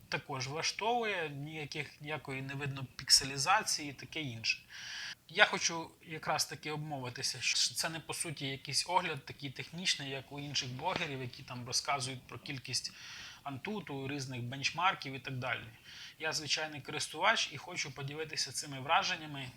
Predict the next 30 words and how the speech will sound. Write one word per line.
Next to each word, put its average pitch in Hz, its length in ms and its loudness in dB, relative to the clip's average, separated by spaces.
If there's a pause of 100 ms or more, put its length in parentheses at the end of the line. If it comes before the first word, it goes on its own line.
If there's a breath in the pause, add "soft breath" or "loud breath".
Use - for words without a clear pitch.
(160)
саме 175 360 2
як 143 180 0
звичайний 143 520 2
користувач, 147 680 0
який 160 200 -8
використовує 147 680 -4
смартфон 160 540 -6
в - 60 -12
повсякденних 139 720 -4
цілях. - 360 0 (280)
Тепер 233 360 8
почнемо. 185 580 4 (240)
Так, 127 280 2
я 208 100 8
вже 160 220 2
сказав 151 420 2
про 147 120 -2
автономність, 127 760 -4
ну, 226 180 -6
вже 147 300 0
про 151 340 -6
нього 147 360 -8
і 135 100 -8
підемо. 110 480 -8
Заявлена 190 640 4
характеристика — 175 800 0
це 143 220 2
шесть - 380 6
тисяч 147 380 2
міліампер-годин. 151 840 -2